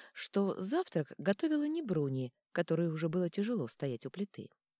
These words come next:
С аппетитом поглощая творожную запеканку с яблоками и карамелью, для верности политую взбитыми сливками, Редерт с удовольствием оглядывал невесток,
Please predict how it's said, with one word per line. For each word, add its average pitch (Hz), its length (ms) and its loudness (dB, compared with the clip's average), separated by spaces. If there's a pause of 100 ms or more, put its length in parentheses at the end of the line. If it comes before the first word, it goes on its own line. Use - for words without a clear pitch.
(440)
С - 120 -2
аппетитом 170 520 2
поглощая 151 480 2
творожную 143 520 0
запеканку 156 560 -4
с - 120 -10
яблоками 139 500 -2
и - 140 -4
карамелью, 147 680 -2 (320)
для 160 180 6
верности 143 520 0
политую 143 500 0
взбитыми 135 440 -4
сливками, 127 640 -4 (380)
Редерт 254 500 4
с - 140 -6
удовольствием 180 680 0
оглядывал 139 500 0
невесток, 147 600 -4